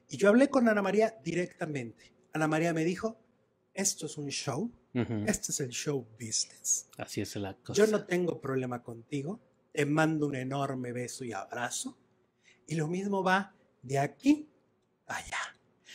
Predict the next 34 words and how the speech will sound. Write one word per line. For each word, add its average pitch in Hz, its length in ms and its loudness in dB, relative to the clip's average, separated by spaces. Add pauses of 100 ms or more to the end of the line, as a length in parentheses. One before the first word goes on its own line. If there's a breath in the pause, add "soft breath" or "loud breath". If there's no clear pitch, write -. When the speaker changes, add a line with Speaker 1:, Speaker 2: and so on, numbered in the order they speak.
(160 loud breath)
Speaker 1:
Entonces, 135 360 2
para 151 160 6
los 156 220 4
que - 80 2
Speaker 2:
Pues 196 140 10
es - 60 -
Speaker 1:
andan 311 180 10
Speaker 2:
que 240 80 12
a, 233 40 12
Speaker 1:
queriendo 175 520 10
Speaker 2:
Ana 147 160 8
María 143 260 8
siempre 180 220 0
la 175 60 0
hemos 160 140 0
respetado 110 480 -2
en 110 80 -4
este, 104 260 -6
en 95 120 -10
este - 160 -12
programa, 87 260 -4
¿no? - 40 6
Speaker 1:
Siempre. 151 500 4
Speaker 2:
Siempre 95 420 -6
le 104 80 -2
hemos 98 140 -6
dado 98 140 -4
su - 120 -10
Speaker 1:
Entonces, 90 200 -4
Speaker 2:
lugar. - 60 -4
Speaker 1:
para 190 140 6
los 170 140 0
que 160 160 -4
quieran 247 460 8